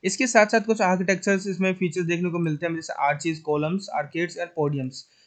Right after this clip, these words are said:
ये कुछ, अ, type के architectural features हमें देखने को मिलते हैं इस कोलोसियम में। तो काफ़ी important building हो जाती है Roman architecture के लिहाज से। इसके बाद बात करेंगे Panthanon की।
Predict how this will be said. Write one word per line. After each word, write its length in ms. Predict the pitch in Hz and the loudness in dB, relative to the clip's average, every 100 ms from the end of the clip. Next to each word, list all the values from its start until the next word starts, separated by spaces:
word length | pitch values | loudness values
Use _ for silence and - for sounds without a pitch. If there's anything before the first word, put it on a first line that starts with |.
| _ 170 | _ 4
ये 120 | 202 | 4
कुछ, 300 | 208 214 220 | 4 0 2
अ, 220 | 196 180 | 2 2
type 240 | 175 170 160 | 4 2 4
के 60 | |
architectural 520 | 185 156 160 165 175 165 | 4 4 2 -4 -4 -4
features 360 | 170 160 160 | -2 -2 -2
हमें 200 | 165 160 | -2 -2
देखने 220 | 156 160 | 0 -2
को 80 | 151 | -2
मिलते 280 | 156 147 156 | -2 -4 -4
हैं 60 | 190 | -8
इस 100 | - | -6
कोलोसियम 520 | 160 147 147 143 135 | -2 0 0 -2 -6
में। 220 | 135 202 - _ _ _ _ _ _ - - - | -6 -10 -14 _ _ _ _ _ _ -18 -12 -2
तो 60 | |
काफ़ी 280 | 190 180 214 | 2 4 4
important 340 | 190 190 185 | 2 4 4
building 220 | 175 180 175 | 4 4 2
हो 60 | |
जाती 300 | 151 135 147 | 0 -2 -2
है 180 | 156 247 _ _ _ _ _ - | -4 -6 _ _ _ _ _ -2
Roman 260 | 175 180 | 2 4
architecture 480 | 160 143 143 131 139 | 4 4 0 -2 -4
के 120 | 127 | -4
लिहाज 360 | 131 131 123 120 | -4 -2 -4 -6
से। 160 | 117 143 147 151 _ _ _ _ - - - _ - | -10 -14 -16 -18 _ _ _ _ -20 -20 -20 _ -6
इसके 180 | 175 208 | 2 6
बाद 160 | 208 | 6
बात 240 | 190 196 196 | 8 4 4
करेंगे 360 | 185 185 202 226 - _ _ _ _ _ - | 2 4 2 0 -4 _ _ _ _ _ 4
Panthanon 460 | 175 170 165 147 | 4 6 2 0
की। 160 | 139 | -2